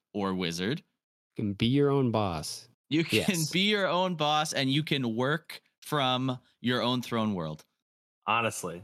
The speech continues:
Speaker 3: And you know
Speaker 2: Sounds
Speaker 3: what?
Speaker 2: pretty good
Speaker 3: What's,
Speaker 2: to me, man. Sign
Speaker 3: what's
Speaker 2: me up.
Speaker 3: better than working <laughs> from your own throne world, am I right? Nobody can
Speaker 1: Working
Speaker 3: kill
Speaker 1: from
Speaker 3: you in there? Come on.
Speaker 1: <laughs> Nobody can kill ya.
Speaker 3: Except for
Speaker 1: You can be
Speaker 3: if
Speaker 1: as
Speaker 3: you're
Speaker 1: big as you
Speaker 3: orcs.
Speaker 1: want.
Speaker 3: <laughs> You can be
Speaker 2: <laughs>
Speaker 3: literally,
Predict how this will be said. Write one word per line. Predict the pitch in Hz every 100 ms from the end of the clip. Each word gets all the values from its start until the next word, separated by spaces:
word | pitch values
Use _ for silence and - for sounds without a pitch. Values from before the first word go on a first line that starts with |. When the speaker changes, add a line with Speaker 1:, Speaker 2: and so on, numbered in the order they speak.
| -
Speaker 3:
And | 107
you | 110
know | 113
Speaker 2:
Sounds | 113
Speaker 3:
what? | 110 131
Speaker 2:
pretty | 139
good | 131
Speaker 3:
What's, | 123 117
Speaker 2:
to |
me, | 117 135 104
man. | 95 101 - -
Sign | - 117
Speaker 3:
what's | 123 120
Speaker 2:
me |
up. | 117
Speaker 3:
better | 127 135
than | 113 98
working | 107 98 - 135
<laughs> |
from | - 120 107
your | 101
own | 113 110
throne | - 104 120
world, | 95 85
am | 90
I | 87
right? | 90 95 120 123 - _ _ _ -
Nobody | 117 147
can | 143 135
Speaker 1:
Working |
Speaker 3:
kill | 117 110
Speaker 1:
from | 127
Speaker 3:
you | 151
in | 180
there? | 190 202 214
Come | 214 139
on. | 101 180 - _ _ _ _
Speaker 1:
<laughs> | _ _ _ -
Nobody | 131 156 165 143
can | 135 95
kill | - 151 160
ya. | 170 165 170 _ _ _ _ _ _
Speaker 3:
Except | 104 - - 135 139
for | 147
Speaker 1:
You | 147
can | 147 151
be | 156
Speaker 3:
if | 151
Speaker 1:
as |
Speaker 3:
you're | 151
Speaker 1:
big | 123 160
as | 170 135
you | 127
Speaker 3:
orcs. | 117
Speaker 1:
want. | 123 160 185 175 -
Speaker 3:
<laughs> | _ _ _ - - - 214
You | - 151 170 185
can | 156 160
be | 143 117
Speaker 2:
<laughs> |
Speaker 3:
literally, | 117 120 123 123 120 123